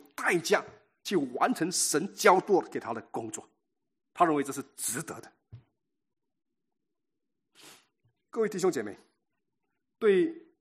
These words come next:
我们来说，什么是值得的？对你来说，什么是值得你冒险的？其实很多时候，我们在我们的生活当中，我们常常冒险。刚才我们说了，每一笔投资都是冒-，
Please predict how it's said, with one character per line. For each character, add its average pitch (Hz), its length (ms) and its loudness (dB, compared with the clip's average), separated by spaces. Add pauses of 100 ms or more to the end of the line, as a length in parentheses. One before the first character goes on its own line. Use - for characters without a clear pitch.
(140)
我 151 100 -4
们 190 140 2
来 156 120 6
说， 175 420 -4 (880)
什 135 140 -8
么 143 100 -4
是 151 100 -8
值 123 240 -10
得 110 160 -12
的？ - 100 -20 (960)
对 214 140 8
你 156 140 2
来 135 120 0
说， 180 180 0
什 143 120 -4
么 147 80 -6
是 170 120 0
值 160 260 -2
得 165 100 2
你 135 140 -2
冒 165 360 2
险 101 280 -4
的？ - 100 -20 (960)
其 - 80 -8
实 269 80 -2
很 165 140 -4
多 208 100 6
时 175 140 0
候， 175 100 0
我 143 100 -2
们 135 120 -8
在 147 240 2
我 120 40 -6
们 123 100 -10
的 139 60 -6
生 139 200 -6
活 131 80 -8
当 135 140 -6
中， 143 120 -8
我 123 60 -10
们 147 100 -10
常 160 140 -8
常 165 100 -4
冒 160 160 0
险。 120 160 -8 (1300)
刚 170 120 0
才 170 60 -2
我 151 60 -2
们 143 80 -4
说 151 180 -2
了， 131 120 -6 (180)
每 135 100 -6
一 226 100 -4
笔 139 160 -8
投 143 220 -6
资 180 140 -4
都 175 100 -4
是 170 140 -4
冒-， 143 120 -6